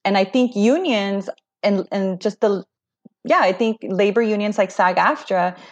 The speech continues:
um, play an important role in taking back our country, um, and because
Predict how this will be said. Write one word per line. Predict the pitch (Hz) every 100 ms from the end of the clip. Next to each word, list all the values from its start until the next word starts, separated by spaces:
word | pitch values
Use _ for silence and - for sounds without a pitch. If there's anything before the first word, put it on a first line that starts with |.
| - - -
um, | 190 175 175
play | - 240
an | 240 226
important | 208 - 202 202 180
role | 185 214 262 185
in | - 190 185
taking | 180 180 196 190
back | 180 170
our | 175
country, | 170 196 185 - 185 185 185
um, | 180 165 156 165 _ _ _ _ - - - - - - _
and | - 202 185 -
because | 220 202 196 185